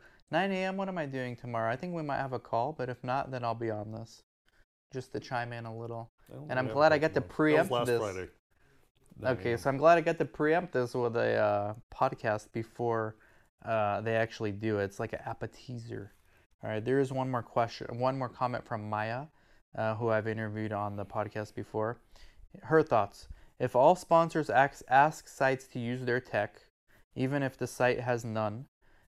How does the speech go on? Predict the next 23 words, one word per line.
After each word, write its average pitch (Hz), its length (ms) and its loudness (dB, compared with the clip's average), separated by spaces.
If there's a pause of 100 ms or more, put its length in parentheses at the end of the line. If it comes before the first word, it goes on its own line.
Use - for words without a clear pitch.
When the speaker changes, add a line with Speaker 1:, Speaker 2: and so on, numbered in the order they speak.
(120)
Speaker 1:
this 131 240 0
comes 143 320 -2
with 135 160 2
a 120 60 2
greater 127 380 2
risk 123 340 -2
of 113 120 0
mistakes 117 540 -6
and 113 120 -4
unwillingness 113 680 -4
for 113 120 -6
tech - 260 -8
adoption. 117 600 -4 (400)
This 135 160 0
can 143 180 -2
only 143 240 2
be 147 140 -4
solved 127 420 2
if 117 160 -8
sponsor 127 540 -2
C 127 220 -4
R 117 180 2
Os 117 240 -2